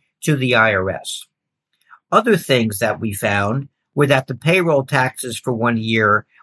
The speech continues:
were incorrect and had to be corrected. Overall, though, the taxpayer was paying more money in taxes than they should have.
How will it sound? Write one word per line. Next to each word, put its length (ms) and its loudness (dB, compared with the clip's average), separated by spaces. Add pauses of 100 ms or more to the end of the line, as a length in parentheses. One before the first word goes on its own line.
were 260 0
incorrect 880 -2 (280)
and 160 -2
had 380 -4
to 80 -6
be 260 -4
corrected. 640 -6 (680)
Overall, 680 2
though, 460 -2
the 100 -6
taxpayer 640 0
was 200 -6
paying 540 -2
more 300 0
money 440 0
in 120 -4
taxes 640 -4 (280)
than 180 2
they 140 2
should 380 -2
have. 220 -6